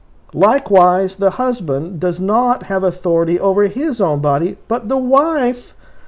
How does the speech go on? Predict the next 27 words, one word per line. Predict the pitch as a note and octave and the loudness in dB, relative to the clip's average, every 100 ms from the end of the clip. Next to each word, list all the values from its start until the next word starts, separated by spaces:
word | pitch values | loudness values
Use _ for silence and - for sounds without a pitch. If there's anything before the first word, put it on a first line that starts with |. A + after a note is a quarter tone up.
| - | -12
has | C4+ B3+ | -6 -2
authority | C4+ C4 C4 A#3+ B3+ | -2 -2 0 2 0
over | - A#3+ D4 C4 | 0 0 2 0
the | B3+ B3+ B3+ | 0 -2 -2
husband's | D4 D4+ C4 A3 F#3+ | -2 -2 0 0 0
body. | D#3+ C3+ F#2+ E2 G#2 - - - - | 0 -2 -2 -10 -14 -20 -20 -18 -2
And | A3+ D4+ E4 | 0 2 2
the | A3+ G#3+ | 0 2
same | G#3 G3 | 2 2
thing | F#3+ G3 F3+ | 2 0 2
goes, | E3+ G3+ G3+ - - | 4 4 2 -12 -4
the, | D3 D3 - | -2 -2 -2
the | D#3 | -2
wife | B2 A#2+ D3+ F#3+ | 0 2 2 2
does | G#3 F3 | 0 0
not | F#3+ | 0
have | F#3+ | 0
authority | F3+ F3+ F3+ F3 F#3+ A3 A3 - - E3+ | -2 -2 2 2 2 0 -6 -12 -6 0
over | E3+ D#3 D#3 D#3 - | 2 2 0 -2 -10
her | - C4+ D4 | -2 2 4
own | G3+ F3 | 2 2
body, | D3+ C#3 F3+ | 0 2 0
but | F3 F3 G3+ | 2 2 2
the | F3+ A#3+ | 0 -2
husband | B3 - E4+ E4 - - E3+ | -2 -6 -2 -2 -4 -2 -2
has | D3+ E3 D#3+ | -2 -4 -2
authority | E3 D#3 F3 D#3+ D#3+ F#3 | -4 -4 -2 -2 0 -2